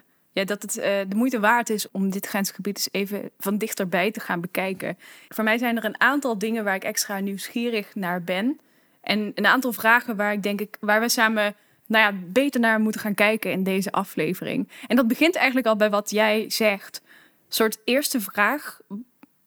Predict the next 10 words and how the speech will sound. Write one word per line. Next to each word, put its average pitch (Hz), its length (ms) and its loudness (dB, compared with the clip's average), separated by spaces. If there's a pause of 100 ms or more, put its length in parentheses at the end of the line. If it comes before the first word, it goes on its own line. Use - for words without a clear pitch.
(240)
is - 400 0 (300)
hoe 240 260 -2
instellingen 247 600 2
zelf, 208 400 2
hè, 151 200 0
dus 262 160 2
musea 240 480 4
zelf, 214 300 2
maar 262 140 2
ook, 247 280 0